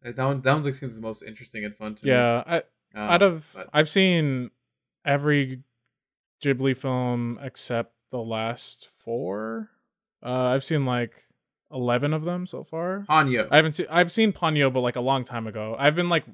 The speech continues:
Speaker 2: watching them building up. I was, out of all of the ones that they're, they're, that exist here, I would either recommend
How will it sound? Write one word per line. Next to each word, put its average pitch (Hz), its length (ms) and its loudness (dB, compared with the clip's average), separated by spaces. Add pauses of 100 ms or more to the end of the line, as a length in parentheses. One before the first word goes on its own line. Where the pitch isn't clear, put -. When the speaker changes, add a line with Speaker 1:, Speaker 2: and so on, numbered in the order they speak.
(140)
Speaker 2:
watching 139 340 0
them 117 240 -4
building 113 380 -4
up. 107 260 -8 (480)
I 147 80 8
was, 165 220 4 (100)
out 180 180 6
of 202 140 2
all 151 160 2
of 165 80 -2
the 165 120 -2
ones 135 340 -4
that 127 160 -6
they're, 120 260 -6
they're, 120 460 -6 (120)
that 131 160 -2
exist 123 360 -6
here, 165 420 2
I 139 100 -4
would 143 140 2
either 147 260 2
recommend 120 680 -4